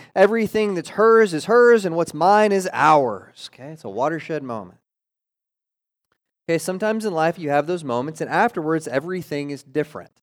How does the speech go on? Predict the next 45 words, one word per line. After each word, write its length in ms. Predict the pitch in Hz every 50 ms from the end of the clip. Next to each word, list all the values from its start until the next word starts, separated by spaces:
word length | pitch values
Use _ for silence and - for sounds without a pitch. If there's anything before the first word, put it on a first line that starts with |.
| _ _ _ _ -
Okay, 80 | 165 160
for 160 | - - 156
me, 260 | 156 190 233 254 254
I 160 | 226 190 180 165
vividly 400 | 160 190 202 214 208 202 202 202
remember 320 | 190 165 160 160 160 160
the 120 | 139 135
summer 440 | - - - 190 196 214 214 214 220
of 220 | - 160 147 - -
two 240 | - - 196 202
thousand 520 | 185 - 175 170 175 180 185 175 - 175 170
and 140 | 170 170 -
five. 560 | - 143 135 120 107 92 - - - _ _ _ _ _ _ _ _ -
Okay, 140 | 156 143 143
in 100 | 143 151
that 180 | 156 165 151
summer, 420 | - - 170 170 185 202 208 214 202
I 160 | 147 131 127
graduated 680 | 120 131 139 147 165 165 165 175 170 165 165 151 127 -
college, 600 | - - 165 180 196 220 247 262 262 214 - - _ _ _ -
I 140 | 135 127
married 400 | 127 127 131 160 196 226 233 220
Rachel, 500 | 175 156 165 190 214 - - 226 214 208
and 140 | 170 156 139
I 120 | 135 127 123
moved 400 | 127 147 170 202 208 208 196 -
from 220 | - 170 143 135
the 100 | 127 120
only 300 | 127 156 185 208 208 196
home 280 | 175 180 185 185 180 170
I 100 | 151 135
had 140 | 123 135
ever 200 | 156 190 202 214
known 200 | 196 185 185 185
in 100 | 165 147
Oklahoma 600 | 151 151 147 151 123 120 170 220 240 233 233 233 226 - - _ _
down 300 | - 143 156 165 170 170
to 80 | 156 135
Texas 560 | _ 165 156 170 160 - - 165 156 - -
to 100 | - 127
begin 340 | 123 123 120 139 143 139 131
our 160 | 120 113 113
new 380 | 113 127 139 147 147 147 147 143 _ _ _ _ -
life 440 | 113 113 113 123 135 139 - - _
together. 580 | - 190 208 247 247 220 160 110 90 90 -